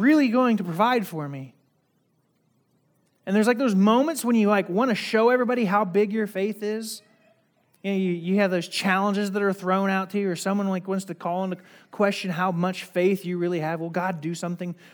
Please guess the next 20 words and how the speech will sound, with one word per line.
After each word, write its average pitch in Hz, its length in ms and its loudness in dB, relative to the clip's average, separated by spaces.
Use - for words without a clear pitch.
miraculous 165 640 -4
on 165 160 -4
your 165 160 -6
behalf? 151 480 -4
And 143 80 -14
you're 147 80 -10
like, 135 120 -10
"Oh, 202 100 -2
yes, 208 220 -2
I 214 120 -2
believe 208 260 -4
he 202 80 -4
will." 185 240 -2
And 180 100 -4
so 170 60 -8
you, 165 140 -6
you 185 80 -4
know, 175 100 -2
you 160 160 -4
make, 175 240 -4